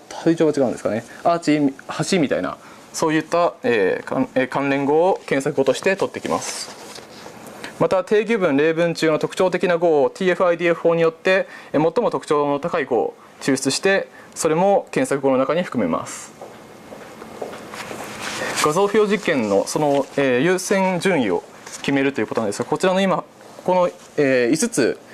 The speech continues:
えー、検索語が、検索セットが出来上がったんですが、これの優先順位をつけることで、えー、より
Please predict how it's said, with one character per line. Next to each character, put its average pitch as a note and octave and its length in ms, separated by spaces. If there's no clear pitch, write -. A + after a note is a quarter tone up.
え C#3 60
ー、 C3+ 40
検 D#3+ 200
索 D#3+ 180
語 D3 120
が、 D3 220
検 F#3+ 160
索 F3+ 160
セ A3 80
ッ - 20
ト E3 120
が F3 100
出 D#3+ 80
来 D#3 40
上 D3 100
が C#3+ 80
っ C#3 60
た A#2+ 100
ん G#2 60
で G2+ 60
す C3+ 100
が、 D3 180
こ - 140
れ F#3+ 40
の F#3+ 60
優 F#3+ 160
先 G#3 200
順 G#3 140
位 E3+ 40
を C4+ 60
つ - 80
け E3 80
る C#3+ 60
こ C#3+ 120
と D3 120
で、 E3+ 280
え C#3 60
ー、 - 20
よ C#3+ 120
り F#3 240